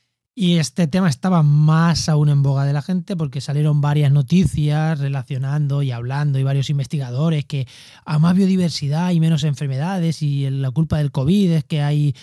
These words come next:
poca biodiversidad y, bueno, salieron varios temas de este tipo y, bueno, de aquellos coletazos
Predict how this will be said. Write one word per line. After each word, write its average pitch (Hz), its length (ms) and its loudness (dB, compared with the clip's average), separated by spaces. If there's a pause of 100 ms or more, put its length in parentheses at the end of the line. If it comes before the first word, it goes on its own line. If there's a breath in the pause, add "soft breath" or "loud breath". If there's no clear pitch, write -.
(100)
poca 160 240 0
biodiversidad 147 1000 0
y, 156 200 0 (520 loud breath)
bueno, 143 240 2
salieron 185 360 2
varios 180 280 2
temas 151 220 0
de - 20 0
este 131 160 -6
tipo 143 240 -2 (280 soft breath)
y, 240 300 0
bueno, 135 300 -8
de 135 80 -8
aquellos 151 320 -4
coletazos 156 640 -2